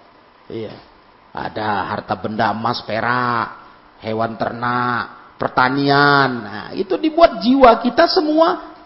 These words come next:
merasa suka, indah, menarik itu semua.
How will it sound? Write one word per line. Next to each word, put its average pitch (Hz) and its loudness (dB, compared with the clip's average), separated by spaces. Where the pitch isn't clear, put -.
merasa 233 0
suka, - 0
indah, 330 0
menarik 285 2
itu 123 -10
semua. 110 -16